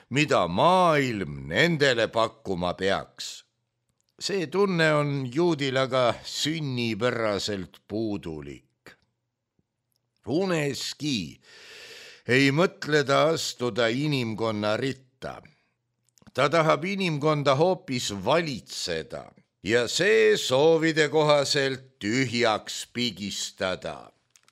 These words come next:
Kui talle oleks oluline seltsimehelikkus, oleks tal selleks ammugi olnud küllaldaselt võimalusi.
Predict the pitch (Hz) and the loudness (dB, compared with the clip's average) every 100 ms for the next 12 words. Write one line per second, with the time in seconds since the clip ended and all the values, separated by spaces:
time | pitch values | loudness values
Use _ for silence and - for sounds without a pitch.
0 | _ _ _ _ _ _ _ _ _ - | _ _ _ _ _ _ _ _ _ -8
1 | 220 247 220 214 214 208 208 208 202 - | -4 -4 0 0 2 2 2 2 0 0
2 | 208 208 190 185 180 175 160 - 214 233 | 0 2 2 0 0 0 0 0 0 0
3 | - - 113 98 98 95 90 90 - - | -4 -4 -2 -2 0 0 -2 -6 -10 -16
4 | 80 67 - - - _ _ _ _ _ | -14 -12 -12 -12 -14 _ _ _ _ _
5 | _ _ - 117 139 131 - - 147 147 | _ _ 0 2 4 2 -2 -2 0 0
6 | 127 165 160 139 131 - - 135 175 185 | 0 0 0 -4 -6 -8 -2 0 0 -2
7 | 180 170 151 147 139 151 147 139 - 117 | -2 -2 0 0 0 0 -4 -6 -4 -2
8 | 135 131 120 107 113 107 113 90 - 95 | 0 0 -2 -2 -4 -2 -4 -6 -6 0
9 | 107 92 85 80 76 - 69 53 | 0 0 -4 -8 -12 -12 -14 -18